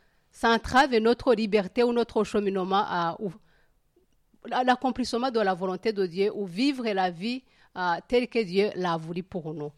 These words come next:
à cause du péché. Et puis, on l'est tout simplement parce qu'on l'a pas voulu. On a hérité ça de nos ancêtres. <laughs> Quoi qu'on essaye de faire, oui, pour notre propre effort, on se rend compte qu'on n'y arrive pas.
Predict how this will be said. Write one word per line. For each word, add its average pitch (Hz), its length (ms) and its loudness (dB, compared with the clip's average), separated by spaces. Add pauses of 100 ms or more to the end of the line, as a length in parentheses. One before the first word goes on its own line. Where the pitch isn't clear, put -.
à 190 140 -2
cause 185 180 -6
du 139 220 -12
péché. - 420 -14 (180)
Et 196 120 -4
puis, 247 300 -6
on 202 220 4
l'est 190 160 0
tout 240 160 -8
simplement 185 400 -4
parce 208 220 -2
qu'on 196 140 -2
l'a 160 120 -2
pas 208 200 0
voulu. 175 420 -10 (380)
On 202 180 -4
a 185 140 -2
hérité 190 420 -6
ça 202 160 0
de 180 120 -2
nos 156 300 -4
ancêtres. 156 500 -10 (540)
<laughs> - 540 -14
Quoi 277 220 6
qu'on 262 220 2
essaye 226 360 4
de 202 160 0
faire, 240 380 2 (1120)
oui, 185 340 -8 (720)
pour 214 240 -2
notre 240 320 -2
propre - 520 -2 (120)
effort, 226 600 -2 (380)
on 220 120 2
se 214 120 -4
rend 190 180 4
compte 214 300 0
qu'on 190 160 -4
n'y 170 140 -4
arrive 143 300 -10
pas. 139 200 -12